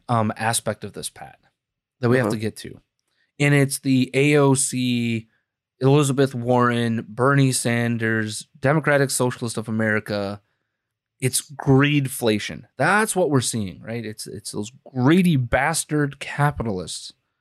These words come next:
Speaker 1: that are causing this inflation. Right?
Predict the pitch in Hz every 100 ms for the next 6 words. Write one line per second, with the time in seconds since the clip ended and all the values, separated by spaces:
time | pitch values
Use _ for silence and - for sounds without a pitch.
0 | _ _ _ _ _ _ _ _ _ _
1 | _ 135 135 143 135 131 139 139 127 113
2 | 104 98 101 95 - - _ _ _ _
3 | _ _ _ _ _ _ _ _ _ _
4 | _ _ _ _ _ - 110 139 240